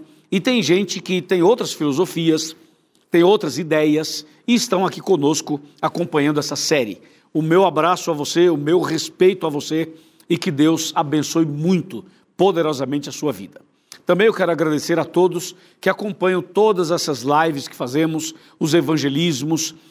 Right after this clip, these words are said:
Agora, com essa época de pandemia, estamos fazendo muita coisa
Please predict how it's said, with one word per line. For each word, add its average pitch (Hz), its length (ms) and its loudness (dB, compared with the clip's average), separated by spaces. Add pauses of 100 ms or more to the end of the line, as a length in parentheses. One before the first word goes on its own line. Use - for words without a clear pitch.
(120)
Agora, 156 360 2
com 160 100 -6
essa 151 200 -2
época 151 260 -2
de 135 80 -4
pandemia, 156 640 0 (280)
estamos 165 340 -4
fazendo 147 320 -2
muita 185 280 0
coisa 151 520 2